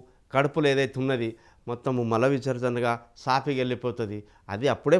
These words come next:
ఫుడ్ పాయిజన్ కాదు. మనకు ఒకవేళ అక్కడనే తట్టుకొని కుళ్ళిపోయింది అనుకోండి, ఫుడ్ పాయిజన్ అయ్యి పల్చటి వీరచనలు కూడా వస్తుంటాయి. కాబట్టి మనము దయచేసి సాధ్యమైనంత వరకు ఏ కూరగాయ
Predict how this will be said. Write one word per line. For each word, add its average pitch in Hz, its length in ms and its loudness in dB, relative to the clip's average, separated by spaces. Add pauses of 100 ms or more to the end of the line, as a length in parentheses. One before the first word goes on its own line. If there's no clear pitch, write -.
(100)
ఫుడ్ 135 200 -4
పాయిజన్ 135 280 0 (100)
కాదు. 117 220 6 (500)
మనకు 123 280 -2 (360)
ఒకవేళ 139 280 2
అక్కడనే 156 300 0
తట్టుకొని 139 440 0 (120)
కుళ్ళిపోయింది 151 460 -4
అనుకోండి, 120 320 -6 (140)
ఫుడ్ 139 200 -8
పాయిజన్ 131 320 -2
అయ్యి 120 120 -2 (300)
పల్చటి 135 400 -4
వీరచనలు 123 480 -2
కూడా 143 140 2 (440)
వస్తుంటాయి. 110 440 -6 (360)
కాబట్టి 131 400 0 (400)
మనము 113 280 -4 (400)
దయచేసి 151 640 2 (360)
సాధ్యమైనంత 151 640 0
వరకు 156 260 0 (220)
ఏ 156 40 4 (160)
కూరగాయ 147 380 4